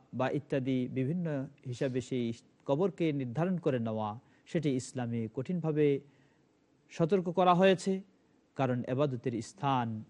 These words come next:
নির্দিষ্ট স্থান হলো মসজিদ। এবাদতের স্থান কখনো কবর নয়, এজন্য ইসলামেও কবরস্থানে সালাত আদায় করা নিষেধ। এ পর্যায়ে আসি আমরা আরেকটি অধ্যায় আসছি,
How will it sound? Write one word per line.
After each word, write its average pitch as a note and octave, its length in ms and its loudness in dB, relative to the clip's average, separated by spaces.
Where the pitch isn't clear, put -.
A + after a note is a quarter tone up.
নির্দিষ্ট C#3 440 -2
স্থান C#3 380 -2
হলো A#2+ 180 -2
মসজিদ। A#2 600 -2
এবাদতের F#3+ 500 4
স্থান D#3 360 -2
কখনো C3 320 -4
কবর A#2+ 360 0
নয়, A#2 380 -2
এজন্য D3+ 340 2
ইসলামেও D3+ 640 0
কবরস্থানে C#3+ 680 0
সালাত B2+ 360 -2
আদায় A2+ 220 -2
করা F3+ 280 -4
নিষেধ। F3+ 360 0
এ A3+ 100 6
পর্যায়ে B3+ 360 6
আসি A3+ 240 6
আমরা F3 460 4
আরেকটি G3+ 320 6
অধ্যায় D3+ 360 4
আসছি, F3 540 0